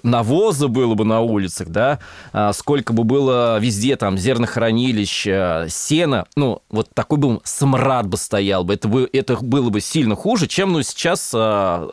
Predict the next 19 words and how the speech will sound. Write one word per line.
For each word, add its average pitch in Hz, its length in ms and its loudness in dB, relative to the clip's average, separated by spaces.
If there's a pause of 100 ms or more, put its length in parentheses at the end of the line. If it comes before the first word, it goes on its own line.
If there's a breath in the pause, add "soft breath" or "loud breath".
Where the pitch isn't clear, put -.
(120)
ситуация 120 760 -2
с 92 280 -2
выхлопными 104 500 -2
газами 92 400 -2
в 87 60 -6
Москве. - 320 -10 (1200 loud breath)
А, 135 600 0 (880)
так - 180 -2
вот, 190 240 2
что - 260 0
сделал 151 400 2
Марк, 113 320 0
да? 139 220 0
По 127 160 -2
факту, 151 1080 0
а, 110 480 0 (880)
мое 190 320 2
мнение, 180 400 2
Марк 175 500 0